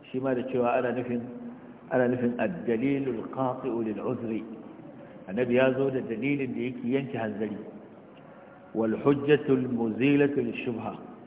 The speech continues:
Ya zo da hujja da take kawar da kowace shubha. Saboda haka Annabi sallallahu alaihi wasallam Allah ya aiko shi domin ya yanke hanzari daga dukkan wani wanda zai ci,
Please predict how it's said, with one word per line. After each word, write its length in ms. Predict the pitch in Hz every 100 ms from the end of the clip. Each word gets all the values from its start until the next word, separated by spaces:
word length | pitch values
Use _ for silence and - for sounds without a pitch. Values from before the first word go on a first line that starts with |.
| - - - - -
Ya 260 | 104 131 139
zo 140 | 147
da 120 | 143 113
hujja 400 | 117 147 - 120
da 80 | 117
take 260 | - 123
kawar 220 | 120 135 131
da 60 | 117
kowace 340 | - 151 - -
shubha. 300 | 101 95 - - - - - - - - - -
Saboda 180 | 131 127
haka 140 | 127 113
Annabi 240 | 110 135 127
sallallahu 420 | 139 131 123 131 120
alaihi 180 | 127 120
wasallam 280 | 127 135 131
Allah 300 | - 135 127
ya 120 | 131 135
aiko 240 | 131 165 160
shi 180 | - 143 - -
domin 340 | 107 113 131 139
ya 80 | 123
yanke 320 | 127 127 120
hanzari 560 | 117 127 123 131 127 120 - - - - - - - - - - - - - - -
daga 300 | 107 92 104
dukkan 720 | - 180 - - 170 143 127
wani 320 | 135 139 143 - - - - - - - - - - - -
wanda 260 | 120 117 117
zai 240 | 139 131 -
ci, 120 | -